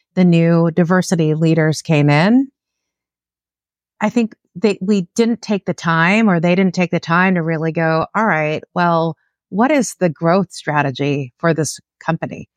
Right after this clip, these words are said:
Right? What is the business strategy? And actually tie the diversity strategy in, you know, the values of the business. And so I think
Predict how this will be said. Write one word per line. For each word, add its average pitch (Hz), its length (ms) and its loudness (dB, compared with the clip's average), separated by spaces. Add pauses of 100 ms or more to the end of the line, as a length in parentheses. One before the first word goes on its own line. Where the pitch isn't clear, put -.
(180)
Right? 170 220 -2
What 202 140 0
is 240 160 0
the 170 120 -10 (120)
business 165 280 0
strategy? 135 640 -4 (380)
And 170 120 2
actually 175 460 -2 (300)
tie 185 720 -2 (920)
the 170 260 0
diversity 165 680 0
strategy 143 840 -2 (880)
in, 175 440 2 (320)
you 190 120 4
know, 165 340 -2 (140)
the 175 200 0
values 180 640 0
of 170 180 -2
the 180 100 -2
business. - 640 -6 (380)
And 196 140 0
so 180 420 0 (720)
I 214 100 -2
think 240 320 -4